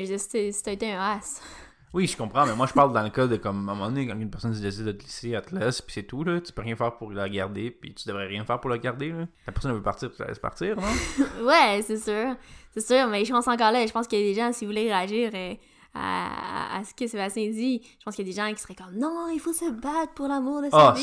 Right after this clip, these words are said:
Speaker 2: ça, je comprends pas. Ça, je comprends
Speaker 1: Ouais,
Speaker 2: pas.
Speaker 1: c'est ça.
Speaker 2: D'ailleurs, laisse-moi te raconter une histoire. C'est une fille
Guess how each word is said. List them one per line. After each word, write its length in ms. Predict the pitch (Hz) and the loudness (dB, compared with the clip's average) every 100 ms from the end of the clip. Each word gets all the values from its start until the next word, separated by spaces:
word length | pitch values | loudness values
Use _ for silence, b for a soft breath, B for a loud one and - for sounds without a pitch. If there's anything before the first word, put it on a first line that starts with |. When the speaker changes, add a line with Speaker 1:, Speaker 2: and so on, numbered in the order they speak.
| 330 | 4
Speaker 2:
ça, 140 | 339 | 6
je 140 | 349 359 | 6 4
comprends 340 | 123 - - | 4 4 4
pas. 320 | - 117 104 110 | 0 0 0 -2
Ça, 140 | - 151 | -4 -4
je 80 | - | 0
comprends 160 | - | 2
Speaker 1:
Ouais, 60 | - - | 2 0
Speaker 2:
pas. 40 | |
Speaker 1:
c'est 200 | 196 196 | -2 -8
ça. 120 | 220 123 | -2 2
Speaker 2:
D'ailleurs, 320 | 135 160 123 | 4 4 2
laisse-moi 280 | 127 151 135 | -2 -4 -2
te 60 | |
raconter 300 | 110 107 113 | 0 -2 -4
une 80 | 113 | -6
histoire. 280 | 107 131 147 | -6 -6 -6
C'est 260 | - 104 - - | -6 -12 -12 -10
une 120 | 120 | -10
fille 360 | - 139 143 | -4 -2 -2